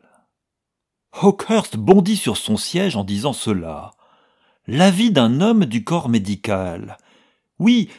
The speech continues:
mais n'y a-t-il pas un médecin parmi les membres du club ? Et quelque chose de plus qu'un médecin. Le docteur qui, entre tous, pouvait lui donner le meilleur conseil, le docteur qui avait soigné au lit de mort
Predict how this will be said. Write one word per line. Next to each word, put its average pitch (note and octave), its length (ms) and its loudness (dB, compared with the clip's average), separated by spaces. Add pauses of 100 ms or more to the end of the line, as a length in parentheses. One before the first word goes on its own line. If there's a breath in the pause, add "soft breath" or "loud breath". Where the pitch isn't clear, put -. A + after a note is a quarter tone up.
(100)
mais C#3 260 -2
n'y C3+ 140 2
a-t-il F#3+ 300 -2
pas F#3+ 260 -4
un G2 60 -4
médecin F3+ 520 -2
parmi C#3+ 260 -4
les B2 120 0
membres A2+ 360 0
du F2+ 180 -12
club ? F2 560 -8 (720)
Et F3+ 140 -4
quelque G#3+ 320 -2
chose G#3 320 -2
de B2+ 100 0
plus B3+ 480 2
qu'un - 180 -4
médecin. F2 600 -6 (880)
Le C#4 120 2
docteur C#3+ 500 2
qui, - 200 -2
entre G2 260 -2
tous, C#3 380 0
pouvait G2+ 260 -2
lui G2 140 0
donner G#2 240 2
le C3 100 2
meilleur A2+ 400 6
conseil, F#3+ 640 0 (240 loud breath)
le G#2 200 -8
docteur F#2+ 580 -4
qui - 180 -8
avait F#2+ 160 -10
soigné D#3+ 500 2
au A2+ 120 2
lit E3+ 160 2
de G#2+ 160 -2
mort F#3+ 560 2